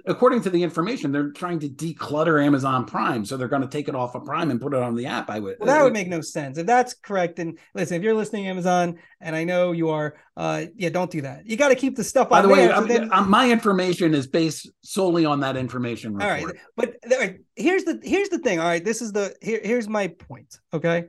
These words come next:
Speaker 2: if they're charging extra for their sports now, then your Who's Down makes sense. But if they're not charging extra and they're just making another app that I have to go to to get Thursday Night Football, and it's also on Amazon Prime Video, which I can't imagine it won't be. It's almost impossible for me to think that's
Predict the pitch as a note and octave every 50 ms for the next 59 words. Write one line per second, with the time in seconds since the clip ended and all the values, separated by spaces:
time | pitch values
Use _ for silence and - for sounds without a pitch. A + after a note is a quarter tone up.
0 | _ _ - G#3+ - B3 A#3+ A#3 A#3 - - C#4 C#4+ D#4+ E4+ F4 F#4 F4+ D#4 -
1 | - _ A#3 A3+ A3 A3 - - - G3+ F#3 - F#3+ F3+ E3 D#3 - - - -
2 | - G#3 F3 C#3+ C3 C3+ C3 - - - D#3+ D3 C#3 C3+ C#3 C#3 C#3 - - F3+
3 | F#3+ G3 G3 E3+ A3 B3 A3 F3+ A3+ G3+ F#3+ F3+ E3+ D#3+ D#3+ D3 - - - D3+
4 | C#3 D3 - _ - - _ _ _ _ _ _ _ - G3+ G#3 G#3+ A#3+ A#3+ A#3+
5 | C4 D4+ D#4+ B3 - - - A3+ A3+ A#3 A3+ G#3+ A3 G#3+ - F#3 E3+ - - -
6 | D3+ C#3 C#3 D3 E3+ E3+ F#3 F3+ F#3 G3+ G3 G#3 G3+ F#3 F#3 F3 D#3+ E3 - _
7 | - D#3+ E3+ E3 F#3+ A3+ A#3 - - - _ _ _ - E3+ E3 E3+ F3+ F3+ F3+
8 | F3+ D#3+ - - E3 E3+ F3+ F#3 - - A3 A3 A3+ A#3 A#3 A3 _ _ _ _
9 | E3+ D3 - F3 F3 F3+ F#3 - - _ - F3+ F#3 F3+ F3 F#3 F#3 F3+ F3 E3+
10 | - F#3+ F#3 F#3+ - G#3 G#3 G#3+ G#3 G3+ - F3 E3+ E3 F3 F3 F#3 F3+ F#3+ F3+
11 | G3 F#3 F3+ F#3 F#3 F#3 F#3 A#3 G#3 F3+ F#3 F#3 F3+ F#3 F3+ F3 E3+ F#3 F#3 F3
12 | E3 E3+ F3 F3+ G3 G3 F#3 E3+ E3 - - _ _ - F3+ F3 - A3+ A3+ G#3
13 | F#3+ F3+ F3+ F#3 F#3+ F3+ F3+ F3+ F3 D#3 D#3+ E3+ E3+ - G3 G#3 G#3+ G#3+ G#3 -
14 | F3+ - F3+ F3+ F3 F3 F3 E3 - F3 E3+ F3+ F3 - F3+ F3+ F3+ F3 F3 F3
15 | E3+ F3 E3+ E3+ - F3+ E3 D#3+ - - F3+ E3 E3+ E3+ D#3+ - -